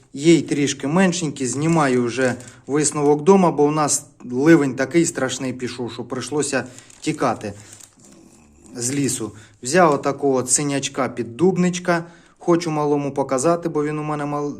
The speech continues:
не бачив таких грибів, в тому році ми таких не збирали. Але це також їстівний грибочок, це сто процентів.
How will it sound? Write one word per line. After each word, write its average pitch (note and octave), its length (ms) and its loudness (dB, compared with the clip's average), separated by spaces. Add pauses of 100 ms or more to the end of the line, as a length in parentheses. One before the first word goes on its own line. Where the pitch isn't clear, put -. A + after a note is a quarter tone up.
не C3 260 -6
бачив C3 340 -2
таких B2 400 -6
грибів, B2 440 -4
в - 80 -14
тому B2 260 -4
році C3+ 260 -4
ми A2+ 140 -6
таких A2 380 -10
не A#2 180 -6
збирали. G#2 500 -6 (300)
Але C#3+ 200 2
це C#3+ 160 -2
також E3 380 0
їстівний C3 460 -6
грибочок, A#2 560 -6
це A2+ 120 -12
сто C#3+ 200 -6
процентів. F#2+ 540 -10